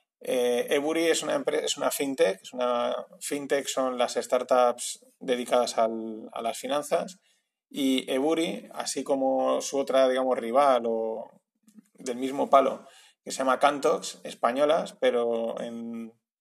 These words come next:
con sede en Londres, que es donde está el negocio de divisas,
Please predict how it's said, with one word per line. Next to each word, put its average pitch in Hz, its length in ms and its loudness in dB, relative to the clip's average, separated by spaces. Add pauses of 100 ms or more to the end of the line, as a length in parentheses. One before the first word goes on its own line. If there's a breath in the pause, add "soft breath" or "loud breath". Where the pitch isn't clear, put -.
(420)
con 117 180 -4
sede 127 220 2
en 123 100 -2
Londres, 127 340 0
que - 100 -10
es 110 60 -6
donde 117 180 -4
está 120 140 -6
el 120 60 -4
negocio 120 260 -2
de 123 120 2
divisas, 135 380 -4